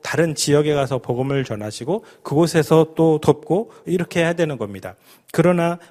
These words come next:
보혜사 성령이 오시면 그분은 시간과 공간을 초월하여 모든 사람을 구원하시고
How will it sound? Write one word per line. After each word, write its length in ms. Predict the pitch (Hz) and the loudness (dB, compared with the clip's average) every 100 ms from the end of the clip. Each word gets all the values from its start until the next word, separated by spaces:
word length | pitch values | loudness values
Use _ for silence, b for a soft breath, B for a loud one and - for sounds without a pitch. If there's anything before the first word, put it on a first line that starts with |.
| - | -2
보혜사 440 | 160 190 185 180 | 2 2 0 -2
성령이 480 | - 190 202 202 185 | -2 -4 -2 -2 0
오시면 460 | 123 - 113 156 233 b b | -2 -4 -6 -8 -10 b b
그분은 500 | - 139 160 175 196 - - | 0 2 2 2 -4 -12 -12
시간과 560 | - 196 190 190 175 | -4 0 2 2 -2
공간을 560 | 170 156 151 151 151 147 | -2 -4 0 0 -2 -6
초월하여 560 | - 175 151 107 143 - b b | -4 -2 -2 -6 -8 -10 b b
모든 340 | 147 180 214 214 | 2 2 2 -2
사람을 600 | - 160 147 147 139 135 | 0 2 2 0 -4 -4
구원하시고 840 | - 156 147 117 - 113 165 - | 0 0 2 -2 -4 -4 -2 -4